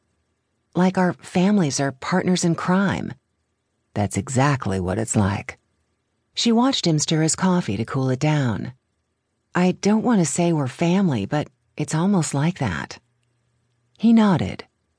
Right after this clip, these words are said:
"I never thought of it that way, but you're right. We share a lot of the same history." More hesitation from Lucy. "Well, here goes," she finally said.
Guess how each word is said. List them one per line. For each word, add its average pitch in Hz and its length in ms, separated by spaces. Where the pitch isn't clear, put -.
"I 143 80
never 202 260
thought 180 300
of 123 80
it 120 100
that 113 220
way, 104 420
but - 140
you're 110 100
right. 120 400
We 127 120
share 160 280
a 147 200
lot 180 140
of 180 80
the 180 100
same 170 300
history." - 540
More 135 160
hesitation 131 640
from 113 200
Lucy. 120 440
"Well, 156 420
here 190 240
goes," 113 500
she - 160
finally 107 380
said. - 400